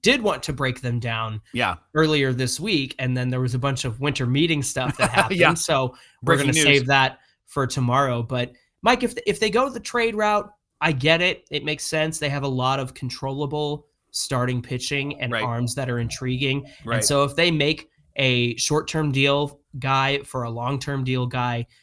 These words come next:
Speaker 1: in terms of, like, you know, Sandoval has a couple of years left versus a one-year deal guy like Corbin Burns, who immediately makes this rotation better. I, I think the Angels are finding that they have some expendable pitching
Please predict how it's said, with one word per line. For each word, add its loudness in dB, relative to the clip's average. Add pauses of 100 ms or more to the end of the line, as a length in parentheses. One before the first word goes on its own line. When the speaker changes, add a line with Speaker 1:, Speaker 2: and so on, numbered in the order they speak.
(140)
Speaker 1:
in -2
terms 0
of, -2
like, -8 (200)
you -10
know, -10
Sandoval 4
has -2
a -8
couple -2
of 0
years -2
left -4
versus -2
a 2
one-year 0
deal -2
guy -2
like -2
Corbin 0
Burns, 2 (380)
who 2 (200)
immediately 4
makes 2
this -4
rotation -2
better. 0 (360)
I, -2
I 0
think 2 (480)
the 0
Angels 4
are 0
finding 0
that -2
they -2
have 0
some -2
expendable 0
pitching -6